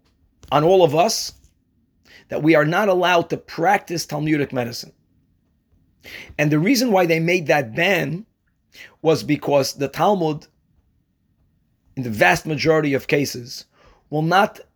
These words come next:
give you precise quantities. This is not only concerning medicine, but concerning everything. When, you know, when there are so many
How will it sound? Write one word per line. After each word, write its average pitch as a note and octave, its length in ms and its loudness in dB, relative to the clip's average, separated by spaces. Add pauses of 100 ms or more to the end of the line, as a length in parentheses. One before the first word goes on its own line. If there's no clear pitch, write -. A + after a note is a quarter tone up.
(140)
give F#3 220 -4
you E3+ 200 0
precise D#3 680 -2
quantities. - 1120 -6 (580)
This F3+ 160 0
is E3+ 100 -2
not F#3 160 2
only F3 200 2
concerning C3 520 -4
medicine, E3 460 -2
but - 180 -8
concerning G3 540 -2
everything. D3+ 640 0
When, D3+ 200 -10
you D3 80 -6
know, D3 100 -4
when C#3+ 160 -4
there C3+ 140 0
are C#3 60 -4
so G#3+ 240 -2
many F3+ 380 0